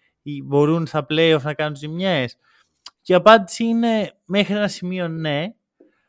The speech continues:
αλλά είναι playoff rookies.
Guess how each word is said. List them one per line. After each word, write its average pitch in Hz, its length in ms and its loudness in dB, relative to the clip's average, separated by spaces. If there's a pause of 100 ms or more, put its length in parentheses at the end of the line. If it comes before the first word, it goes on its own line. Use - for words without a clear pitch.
(100)
αλλά 220 680 6
είναι 254 400 -2
playoff 226 800 0
rookies. 175 580 -6